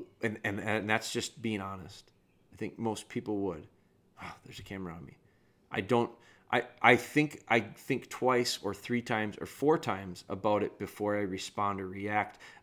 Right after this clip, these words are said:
instinctively. It's natural to res-, to respond instinctively to situations.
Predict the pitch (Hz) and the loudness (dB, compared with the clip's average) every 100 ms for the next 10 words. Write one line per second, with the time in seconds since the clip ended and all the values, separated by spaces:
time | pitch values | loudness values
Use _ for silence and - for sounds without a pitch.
0 | _ - 117 - - 143 143 101 92 82 | _ -4 -2 -2 0 0 0 -4 -6 -4
1 | 78 58 _ _ _ _ _ _ _ _ | -6 -8 _ _ _ _ _ _ _ _
2 | _ - - 92 95 104 113 - 87 76 | _ -18 -12 -8 -4 -2 -2 -4 -6 -8
3 | - - - 90 92 - - - 87 90 | -12 -12 -6 -6 -6 -10 -12 -10 -8 -8
4 | - 98 95 85 - 107 95 87 90 - | -6 -6 -6 -8 -10 -10 -8 -10 -10 -12
5 | - - - 85 - - - - | -12 -10 -8 -8 -10 -16 -18 -20